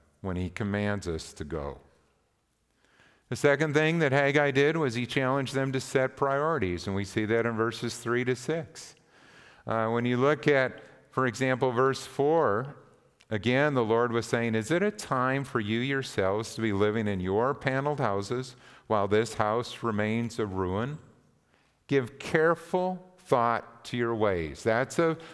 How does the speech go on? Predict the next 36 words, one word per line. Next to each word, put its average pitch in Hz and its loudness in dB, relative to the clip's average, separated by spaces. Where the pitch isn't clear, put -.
phrase 139 2
or 135 0
an 123 -2
expression 123 0
he's 120 -4
gonna 117 0
use 113 0
four 127 2
times 101 -4
in 98 -2
this 101 -2
short 127 0
book. 98 0
"Give 98 -2
careful 143 2
thought 107 2
to - -6
your 113 2
ways." 95 0
Think 123 -2
about 139 2
what 135 0
you're 135 -2
doing. 87 -4
Think 139 -2
about 185 4
the 180 4
way 156 4
you 139 0
are 131 4
living 113 2
and 98 -2
the 98 -2
result 104 -2
of 90 -2
that. 71 -8